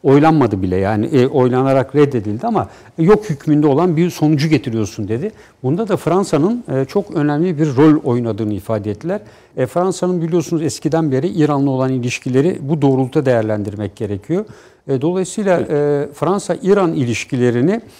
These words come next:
Speaker 1: e, şu anda Macron'un ziyaret edeceği Irak üzerinde de, e, değerlendirmek gerekiyor.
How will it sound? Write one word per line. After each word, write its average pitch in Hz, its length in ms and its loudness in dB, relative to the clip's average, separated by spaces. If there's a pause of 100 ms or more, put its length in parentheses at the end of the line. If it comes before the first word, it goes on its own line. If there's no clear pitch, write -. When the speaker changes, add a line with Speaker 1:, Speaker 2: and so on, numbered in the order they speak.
(280)
Speaker 1:
e, 131 380 0
şu 185 160 -2
anda 190 220 0
Macron'un 185 520 0
ziyaret 165 440 2
edeceği 170 300 2
Irak 190 260 -2
üzerinde 120 420 -2
de, 107 80 0
e, 107 520 -4
değerlendirmek 110 720 0
gerekiyor. 110 520 -2